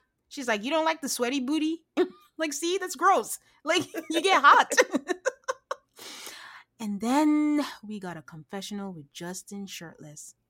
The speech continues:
Listen. Okay, I have nothing to say, but I, I wasn't ready. I wasn't expecting it. I'm like, "Why? Have we ever got a confessional with people shirtless? Not even a large one. We didn't get that."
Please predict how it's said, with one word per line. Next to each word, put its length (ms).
Listen. 360
Okay, 200
I 40
have 180
nothing 300
to 80
say, 320
but 240
I, 340
I 20
wasn't 320
ready. 340
I 80
wasn't 220
expecting 480
it. 80
I'm 100
like, 160
"Why? 340
Have 160
we 40
ever 400
got 140
a 60
confessional 580
with 160
people 260
shirtless? 500
Not 200
even 160
a 100
large 280
one. 200
We 80
didn't 180
get 200
that." 240